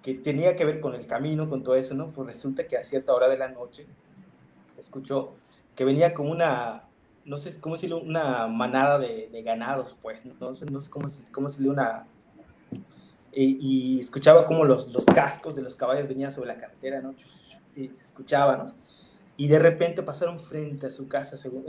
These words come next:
frente a la casa, según dice, y frente a la casa donde él se quedaba había como un campo, como es la plaza, güey,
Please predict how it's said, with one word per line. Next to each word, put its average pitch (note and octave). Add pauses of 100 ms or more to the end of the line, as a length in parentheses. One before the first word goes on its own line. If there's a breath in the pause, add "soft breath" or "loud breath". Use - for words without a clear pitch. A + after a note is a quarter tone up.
frente C#3
a A#2+
la A#2+
casa, -
según B2+
dice, A3+ (400 soft breath)
y E3
frente F3+
a D#3
la D3+
casa G3
donde F3
él -
se -
quedaba D3+
había D#3+
como -
un D#3+
campo, C3+
como C3
es C3+
la C3
plaza, A#2+
güey, B2